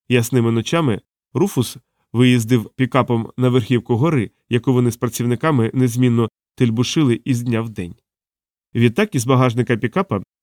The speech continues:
він діставав свій телескоп, дванадцятидюймовий Касегрен, скеровував його вгору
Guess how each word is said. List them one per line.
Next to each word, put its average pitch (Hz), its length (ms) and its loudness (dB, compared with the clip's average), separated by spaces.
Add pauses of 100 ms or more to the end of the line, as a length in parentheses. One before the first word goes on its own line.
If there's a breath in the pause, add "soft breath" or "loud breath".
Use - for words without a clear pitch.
(100)
він 202 180 2
діставав 127 420 2
свій 123 160 -2
телескоп, 120 540 0 (320)
дванадцятидюймовий 123 1080 2 (160)
Касегрен, 104 640 -4 (240)
скеровував 120 580 2
його 120 280 4
вгору 113 420 0